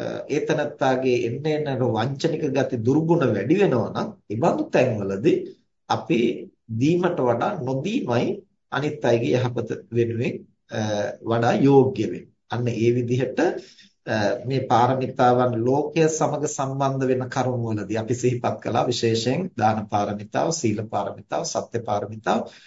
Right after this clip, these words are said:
මේවා ලෝකය සමග විශේෂයෙන් මුහු වෙන පාරමිතාවන්. අ, ප්‍රඥා, වීරිය, අධිෂ්ඨානය වගේ අවශේෂ පාරමිතාත් ලෝකය සමග මුහු වෙනවා. නමුත් ඒවා ප්‍රධාන වශයෙන් මානසික ගුණාංග හැටියට තමයි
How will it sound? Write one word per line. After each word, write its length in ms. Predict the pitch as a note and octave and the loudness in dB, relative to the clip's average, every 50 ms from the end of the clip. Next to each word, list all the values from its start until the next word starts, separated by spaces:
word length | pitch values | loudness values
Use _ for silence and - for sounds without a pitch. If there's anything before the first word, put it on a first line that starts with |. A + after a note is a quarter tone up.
| - _ | -20 _
මේවා 260 | - - C3 D3 C3+ C3 | -6 -2 2 4 6 8
ලෝකය 320 | C3 C#3 D3 D3 - D#3 D3 | 8 8 6 6 4 4 4
සමග 400 | D3+ - - B2+ C#3+ D3+ D3+ F3+ F#3 D3+ C3 - - _ _ _ _ _ _ _ - A#2 - - A2 | 4 2 0 -2 -2 -2 0 0 0 0 0 -2 -6 _ _ _ _ _ _ _ -20 -20 -14 -8 -6
විශේෂයෙන් 640 | A#2 - - E3 E3+ F#3 F3+ - F3 E3+ E3+ D3+ C#3+ C#3 | -4 0 2 4 4 4 4 4 2 4 4 2 2 0
මුහු 260 | C3+ C3+ C3+ E3 E3 D#3 | 0 -2 0 0 2 2
වෙන 200 | D#3+ D#3 D#3 D3+ C#3+ D3 - - _ | 2 2 2 2 0 -2 -4 -6 _
පාරමිතාවන්. 840 | - B2+ B2 A#2 A2+ A2+ G#2+ G2+ - - - - - F2+ - - - _ _ _ _ _ _ _ _ _ _ _ _ _ _ - C#3 | 2 4 4 4 2 0 -4 -8 -12 -10 -10 -10 -10 -10 -14 -18 -20 _ _ _ _ _ _ _ _ _ _ _ _ _ _ -8 -4
අ, 80 | B2+ A#2+ A2 | -2 -2 -2
ප්‍රඥා, 580 | A2 - - C3+ C3 C3+ - D3 C#3+ D3+ D3 C#3+ | -2 -2 0 0 0 -2 -4 -6 -2 0 0 0
වීරිය, 320 | C#3 C#3+ C#3+ C#3+ C3 C#3 C3 | 2 0 0 0 2 2 2
අධිෂ්ඨානය 600 | C3 B2+ C3 C3 - - - C#3+ C3+ C3 C3 C3+ | 2 2 0 -4 -6 -6 -6 -6 -6 -4 -4 -2
වගේ 260 | C3 B2+ B2+ B2+ B2+ A#2 | 0 0 0 2 2 2
අවශේෂ 440 | A2+ G#2+ B2+ - - C3+ C3 - C3+ A#2+ | 2 0 0 0 0 -2 -2 -4 -6 -4
පාරමිතාත් 560 | - C3 B2+ B2+ B2+ B2+ B2+ - B2+ A#2 - - | -2 0 0 0 -2 -4 -4 -4 -4 -4 -4 -2
ලෝකය 340 | A2+ A2+ A#2 A#2 A#2 B2 C3 | 0 2 2 2 0 -2 -4
සමග 300 | C3 - C#3+ B2 A#2+ A2 A#2 A2 G#2+ | -2 -2 -4 -4 -2 -2 -4 -4 -4
මුහු 180 | A2+ A2 B2+ C3 | -4 -4 -2 0
වෙනවා. 280 | C3+ C3+ D3 E3+ F3+ | -2 -2 -2 -2 -2
නමුත් 320 | E3 D3+ C#3 C#3+ - - C3 | -2 -2 -2 -4 -2 -2 0
ඒවා 120 | C3 B2+ | 0 0
ප්‍රධාන 460 | - - A#2 G#2 A2 A2 C#3 D#3 G3+ | 0 -2 -4 -4 -4 -4 -2 -2 -2
වශයෙන් 460 | A#3 G3+ F3+ D#3 - - F3 F#3 F3+ | -2 0 -2 -2 -2 -2 -4 -4 -2
මානසික 460 | D#3+ C#3 C3 C3+ C3+ C3 - - - E3+ | -2 0 0 0 0 -2 -4 -6 -4 -4
ගුණාංග 500 | D#3 B2+ A#2 B2 B2 C3 B2 B2 A#2+ A#2+ | -4 -2 0 0 2 4 4 4 4 2
හැටියට 500 | A#2 A2+ A#2 G#2+ - A#2 A2+ A2 A2 - - | 2 0 0 0 -2 0 -2 -2 -2 -4 -6
තමයි 300 | G#2+ G2 A2 A#2+ D#3+ | -6 -4 -2 -2 -2